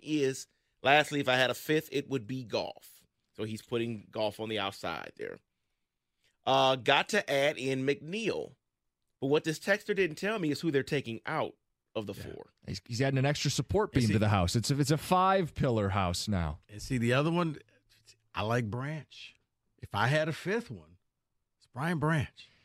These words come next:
Speaker 3: See, this is the exciting thing. They're so good that you do wanna add, like, a fifth Bran-, a s-, a fifth pillar and a sixth pillar and a seventh. Like, throw Aleem in there and
Speaker 2: But
Speaker 3: sure,
Speaker 2: I like
Speaker 3: Brian
Speaker 2: the fact, I,
Speaker 3: Branch.
Speaker 2: I like the fact that you limit it because now you have to really think.
Speaker 3: Tough choices.
Speaker 2: Because here's what the Lions are gonna have to do down the line,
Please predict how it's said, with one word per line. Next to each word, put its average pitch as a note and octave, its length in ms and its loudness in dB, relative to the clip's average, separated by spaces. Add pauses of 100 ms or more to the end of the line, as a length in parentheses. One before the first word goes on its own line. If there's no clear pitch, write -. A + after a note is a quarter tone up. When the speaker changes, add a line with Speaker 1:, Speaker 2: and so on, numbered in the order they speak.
(120)
Speaker 3:
See, - 140 -2
this F3 220 2
is G#3 100 2
the D#3+ 80 4
exciting A#2 320 4
thing. A#2 140 4
They're A#2 100 6
so F3 220 2
good A#2+ 220 4
that G#2 180 0
you A2+ 100 2
do C3 140 2
wanna A#2 180 4
add, G2+ 220 4
like, G#2 160 2
a - 20 2
fifth A2+ 320 -2
Bran-, A2 300 2
a A2 60 0
s-, A2+ 220 -2
a C3 80 -2
fifth D3+ 440 -2
pillar C#3+ 300 2
and B2 100 2
a - 20 2
sixth - 340 -2
pillar C3+ 300 4
and C3 80 2
a B2 60 0
seventh. C3 400 -2
Like, A#2 160 -4
throw E3 220 2
Aleem F#3 360 2
in C#3 160 2
there A#2+ 320 2
and G#2+ 260 0
Speaker 2:
But D3+ 120 2
Speaker 3:
sure, D#3 80 6
Speaker 2:
I E3 40 8
like F3+ 160 6
Speaker 3:
Brian F3 160 6
Speaker 2:
the F3 60 6
fact, G#3+ 180 6
I, F#3+ 40 4
Speaker 3:
Branch. F3+ 420 4
Speaker 2:
I D#3 80 6
like G#3 240 2
the A#3 60 -2
fact A3 260 0
that G3 80 -2
you A#3 220 -4
limit D4 240 2
it F3+ 100 2
because D#3+ 300 0
now F3 220 4
you E3+ 180 2
have E3 220 2
to D3+ 80 0
really E3 280 2
think. F#3+ 400 2
Speaker 3:
Tough D#3 260 0
choices. A#3+ 440 0
Speaker 2:
Because F#3+ 240 6
here's C#4+ 200 8
what C#4+ 120 2
the C4 80 4
Lions C#4 320 4
are G3+ 40 4
gonna F#3 160 4
have D3 200 4
to C3+ 60 -2
do A#2+ 140 0
down C#3 260 4
the C#3 60 2
line, B3 360 4